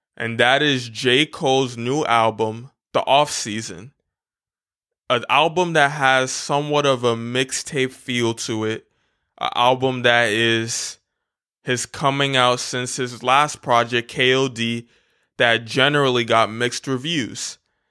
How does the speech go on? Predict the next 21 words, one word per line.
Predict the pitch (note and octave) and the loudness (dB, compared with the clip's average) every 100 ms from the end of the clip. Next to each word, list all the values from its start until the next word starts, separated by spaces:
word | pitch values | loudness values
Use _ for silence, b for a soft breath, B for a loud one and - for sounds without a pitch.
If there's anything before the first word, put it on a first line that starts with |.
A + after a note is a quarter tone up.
| _ _ - | _ _ -4
And | A#2 - | -4 2
unlike | D3+ F3+ E3+ D3 C#3 | 2 2 2 0 2
that | C3 A#2+ | 2 4
album, | A2+ A#2+ A#2 B2 A#2+ | 4 4 2 -4 -4
this | C#3 D3 - | -4 -4 -2
was | D3+ | -4
one | C3 B2 B2 B2 | -2 0 0 0
where | A#2+ A#2 | 0 0
J. | A2+ A#2 B2 C3 | -2 0 0 0
Cole | - C#3 C3 C3 | -2 0 0 0
came | - C3 B2+ B2+ | -4 -2 -2 -2
and | C3 | -2
arrived | B2 A#2 A2+ A2 A2+ A#2 - _ _ _ _ _ _ | 2 4 4 2 0 -6 -16 _ _ _ _ _ _
just | - C3 C3 - | 0 0 0 -6
to | C#3+ | -4
say, | - A#2+ A2+ A2+ A2+ - _ - | 0 2 4 2 -2 -10 _ -2
"I | A#2+ B2+ | 2 2
am | C3 B2 | 0 -2
a | A#2 | -4
great | A2+ A#2 G#2 | 0 0 2
rapper, | A2 A#2+ C3+ E3+ E3 F3+ | 2 2 2 -2 -4 -6